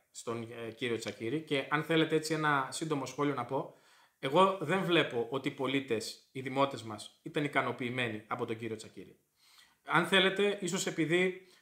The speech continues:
η παράταξη Αταμιάν ήταν μια νέα παράταξη και, ε, ίσως δεν πρόλαβε να διαμορφώσει μια ολοκληρωμένη πρόταση. Και άρα οι πολίτες, ε, είχαν τις αμφιβολίες τους για το κατά πόσο μπορεί να διοικήσει το Δήμο. Αυτός ήταν ίσως ένας λόγος. Που πάλι βέβαια θα πω,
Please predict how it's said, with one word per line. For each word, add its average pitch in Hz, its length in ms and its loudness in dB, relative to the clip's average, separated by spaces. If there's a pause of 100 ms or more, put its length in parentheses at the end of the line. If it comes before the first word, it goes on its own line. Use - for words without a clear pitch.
(120)
η 147 200 2
παράταξη 156 440 2
Αταμιάν 160 600 2
ήταν 165 280 0
μια 170 180 4
νέα 180 180 6
παράταξη 170 520 4
και, 165 240 4
ε, 165 120 2 (760)
ίσως 151 240 -2
δεν 160 100 2
πρόλαβε 165 260 6
να 165 80 4
διαμορφώσει 165 520 2
μια 180 120 2
ολοκληρωμένη 180 480 4
πρόταση. 202 420 4 (140)
Και 139 100 0
άρα 147 80 6
οι 151 80 2
πολίτες, 170 640 2 (240)
ε, 147 360 4
είχαν 175 300 0
τις - 100 -6
αμφιβολίες 156 480 2
τους 160 100 -8
για 160 120 0
το 160 80 -4
κατά 151 200 0
πόσο 185 300 -2
μπορεί 165 580 4
να 156 100 -2
διοικήσει 160 360 -2
το 208 80 0
Δήμο. 180 280 2 (340)
Αυτός 165 220 -2
ήταν 180 140 -2
ίσως 170 280 -4
ένας 175 240 0
λόγος. - 360 4
Που - 100 -12
πάλι 165 200 8
βέβαια 165 200 2
θα - 140 0
πω, 175 380 0